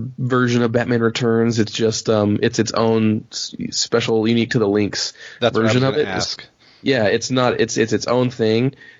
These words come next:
Speaker 1: and it's cool. I mean, the music's cool. It plays well. It's, you know, it's, it's hard.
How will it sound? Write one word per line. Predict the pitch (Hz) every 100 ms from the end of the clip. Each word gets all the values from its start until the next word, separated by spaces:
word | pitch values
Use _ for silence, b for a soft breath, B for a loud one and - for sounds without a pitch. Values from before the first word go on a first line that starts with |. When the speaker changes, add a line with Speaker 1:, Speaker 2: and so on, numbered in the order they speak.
| B -
Speaker 1:
and | 113 113
it's | 113
cool. | - 202 101
I |
mean, | 104 101
the | 101
music's | 107 123 123 -
cool. | 127 120 117
It | 113
plays | - 110 110 110
well. | 107 110 104 107 107
It's, | 127 - 113
you | 110
know, | 101
it's, | 104 - - B -
it's | 113
hard. | - 117 113 113 117